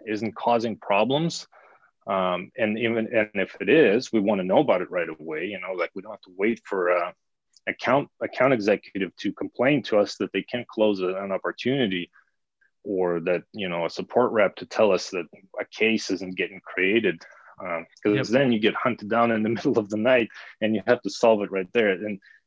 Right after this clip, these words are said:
Speaker 1: part of it is for our own benefit, of course. You know, we don't wanna,
Speaker 2: Exactly.
Speaker 1: <laughs> you know, we
Speaker 2: I
Speaker 1: don't
Speaker 2: agree.
Speaker 1: wanna, uh, we, we wa-, <laughs> wanna have a life. We don't wanna spend fixing issues. Uh, so that's, that, that was missing, you know, and, and that's how I was,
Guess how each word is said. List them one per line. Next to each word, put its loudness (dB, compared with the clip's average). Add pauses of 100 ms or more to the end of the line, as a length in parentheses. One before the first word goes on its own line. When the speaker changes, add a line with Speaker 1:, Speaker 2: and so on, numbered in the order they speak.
(120)
Speaker 1:
part 4
of 0
it -2
is -10
for -4
our 2
own -4
benefit, -6
of -14
course. -8
You -4
know, -2
we 4
don't 2
wanna, -2
Speaker 2:
Exactly. -6 (340)
Speaker 1:
<laughs> -20
you 0
know, 4
we 6
Speaker 2:
I 6
Speaker 1:
don't 6
Speaker 2:
agree. 4 (400)
Speaker 1:
wanna, -4
uh, -4 (180)
we, 6
we 6
wa-, 4
<laughs> -6
wanna 2
have 4
a 2
life. 6
We -4
don't -6
wanna -6
spend -10
fixing -8
issues. -8 (500)
Uh, -2
so 0 (360)
that's, -2
that, -2
that 4
was 2
missing, -2
you -2
know, 0
and, -4
and -2
that's 0
how 4
I 0
was, -12